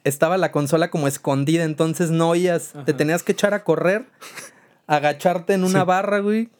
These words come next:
Speaker 1: cami-,
Speaker 3: <laughs>
Speaker 1: correr diez metros, escuchar y irte a hacer correcciones
Speaker 2: A
Speaker 1: a la
Speaker 2: correr.
Speaker 1: misma madre. O
Speaker 2: No
Speaker 1: acabé
Speaker 3: Sí.
Speaker 1: bien sudado, güey.
Speaker 2: Neta.
Speaker 1: Pasa lo de la batería, güey.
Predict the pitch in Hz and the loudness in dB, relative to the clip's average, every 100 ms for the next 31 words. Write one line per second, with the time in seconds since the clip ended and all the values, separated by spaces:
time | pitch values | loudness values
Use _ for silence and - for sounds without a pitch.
0 | - 147 151 151 - 147 165 170 190 190 | -2 0 2 0 2 0 0 2 0 0
1 | 196 196 196 214 226 - 147 - 151 143 | 0 0 2 0 -2 -2 -2 0 -4 0
2 | 208 226 196 - _ _ 151 151 151 185 | 0 0 -6 -14 _ _ 0 2 2 0
3 | 175 180 139 175 165 127 - 156 160 160 | 2 0 0 -2 -2 -4 -2 -2 0 0
4 | 147 131 139 143 147 156 147 139 156 151 | 0 0 -2 -2 -2 -2 -2 -2 0 0
5 | 135 135 139 147 151 135 160 147 143 151 | 0 0 2 2 0 -2 0 2 2 0
6 | 143 127 120 - 131 135 151 135 _ _ | -2 -4 -8 -10 -10 -10 -10 -14 _ _
7 | _ _ 156 156 196 196 165 151 139 135 | _ _ -2 2 0 2 2 2 0 0
8 | 127 131 147 165 156 131 120 113 | -2 -2 -2 0 0 -2 -8 -10